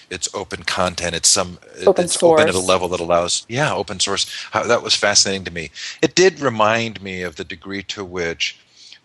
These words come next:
Speaker 1: uh, we have moved forward with a lot of these concepts, open source software, Web two point oh, to a place where, um, you know, five years ago when we first started meeting at isti about Web two point oh, it wasn't the conversation.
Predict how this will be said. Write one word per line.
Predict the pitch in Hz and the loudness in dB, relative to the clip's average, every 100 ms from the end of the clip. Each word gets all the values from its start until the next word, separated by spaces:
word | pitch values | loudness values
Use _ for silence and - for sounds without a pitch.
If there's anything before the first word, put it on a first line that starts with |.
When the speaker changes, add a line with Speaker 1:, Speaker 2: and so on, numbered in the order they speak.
| _ | _
Speaker 1:
uh, | 95 92 | -4 -4
we | 98 110 | -4 -4
have | 104 95 | -4 -4
moved | 101 92 | -8 -8
forward | - - 107 101 101 101 87 | -10 -2 2 4 4 2 0
with | 87 | -2
a | 82 | 0
lot | 82 82 | 4 4
of | 87 | 4
these | 85 82 | 0 -4
concepts, | - 85 85 82 76 - | -2 -2 -2 -2 -6 -6
open | 80 87 | -8 -6
source | 82 82 | -6 -2
software, | - 82 78 90 | 2 2 2 0
Web | 82 82 | -2 -2
two | - | -4
point | 85 87 85 | -4 -2 -2
oh, | |
to | 80 92 | 0 -2
a | |
place | - - 101 104 101 - | 0 4 6 6 4 0
where, | 90 85 82 82 - - - - 90 | 2 4 4 2 -2 -14 -14 -8 -2
um, | 85 80 | -2 -2
you | 104 | -4
know, | 95 | -2
five | - 101 95 | 2 2 2
years | 101 110 120 117 | 0 2 2 0
ago | 101 95 87 87 | 2 4 4 2
when | 87 85 | -2 -6
we | 90 90 87 | -6 -6 -6
first | - 95 | -6 -4
started | - 90 85 | 0 -2 -2
meeting | 87 87 85 | -4 -4 -4
at | 80 | -6
isti | - 98 - 90 82 | -2 0 2 0 -2
about | 78 78 80 78 - - - _ | 2 4 4 0 -10 -16 -20 _
Web | 98 85 | 0 0
two | - | -6
point | - 90 85 | -4 -4 -2
oh, | 87 85 | 0 2
it | 80 92 | 0 0
wasn't | 104 110 113 107 90 | 2 4 2 -2 -4
the | 95 | -4
conversation. | - 90 87 90 - 92 - 110 135 | 2 0 0 -4 -2 0 0 -2 -8